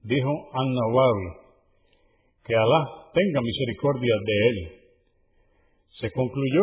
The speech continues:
este libro el día lunes catorce del mes de Ramadán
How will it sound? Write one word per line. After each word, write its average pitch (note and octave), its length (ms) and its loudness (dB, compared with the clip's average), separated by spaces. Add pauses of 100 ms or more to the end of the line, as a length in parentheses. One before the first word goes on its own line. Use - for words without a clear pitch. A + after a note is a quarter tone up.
este E3 180 0
libro D#3 360 2 (240)
el G#2+ 60 -6
día D3 260 2
lunes D#3+ 260 0 (100)
catorce C3 520 2 (140)
del A2 120 2
mes B2+ 360 0
de B2+ 60 2
Ramadán A#2 500 0